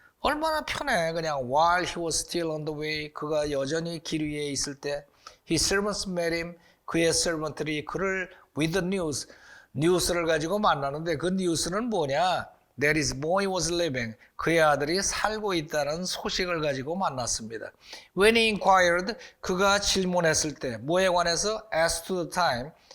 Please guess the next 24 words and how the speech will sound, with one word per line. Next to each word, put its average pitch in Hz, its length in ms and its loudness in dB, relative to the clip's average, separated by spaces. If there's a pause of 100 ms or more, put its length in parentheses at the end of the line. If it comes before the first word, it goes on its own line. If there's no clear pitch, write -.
(220)
그 175 120 -2
시간에 190 540 0
관해서 156 420 -2
질문했을 147 560 -6
때. 135 120 -4
무슨 156 280 -2
시간? 214 400 0 (280)
When. 147 400 4 (380)
The 170 120 4 (100)
time 214 480 4 (300)
when. 170 380 2
내가 185 180 2
전번에 180 880 0
설명을 175 600 -4
드린 160 200 -2
적이 170 200 -4
있어요. 190 580 2 (160)
연습한 156 400 -2
적 175 160 -2
있죠? 165 560 -2 (220)
기억이 180 180 2
나세요? 185 480 2 (720)
The 165 180 4
time, 233 460 8